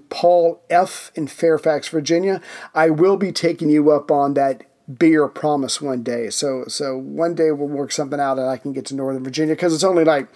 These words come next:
two, two and a half hour drive, um, for me from where I'm at near Charlottesville. So again, just, um, I hope you're enjoying this. I, I really wanted to do Wake because it was, I wanted to do Wake in great detail because it was a moment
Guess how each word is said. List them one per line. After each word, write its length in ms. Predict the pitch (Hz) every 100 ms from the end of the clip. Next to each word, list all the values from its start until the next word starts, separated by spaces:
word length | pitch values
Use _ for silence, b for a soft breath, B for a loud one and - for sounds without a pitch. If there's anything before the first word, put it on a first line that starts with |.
| b b _
two, 300 | - 165 151
two 140 | 143
and 100 | 147
a 20 | 143
half 160 | 131
hour 220 | 139 135
drive, 420 | 131 147 139 131 - B B B B B
um, 240 | 131 127
for 200 | - 151
me 280 | 151 147 131
from 240 | - 151
where 240 | 139 131 127
I'm 180 | 107 107
at 300 | 95 - 151
near 180 | 135
Charlottesville. 640 | 110 - 117 101 - - - - B B
So 400 | - 180 165 156
again, 380 | 151 175 175 160
just, 300 | 160 - 165
um, 220 | 151 147
I 120 | 151
hope 200 | 165 -
you're 160 | 180 170
enjoying 400 | 156 170 165 160
this. 300 | 165 160 180
I, 160 | 151 147
I 40 | 170
really 280 | 147 175
wanted 340 | 180 165 160 151
to 80 | 143
do 200 | 139 156
Wake 360 | 147 156 143 151
because 320 | 139 151 135
it 100 | 160
was, 380 | 165 160 156 - _ B B B B B B
I 60 | 175
wanted 320 | 170 233 220
to 80 | 170
do 120 | 180
Wake 280 | 170 165 165
in 160 | 151 135
great 320 | 160 160 160
detail 360 | 165 156 156
because 320 | 147 151 165 147
it 80 |
was 160 | 156 147
a 60 | 156
moment 580 | 151 170 196 208 202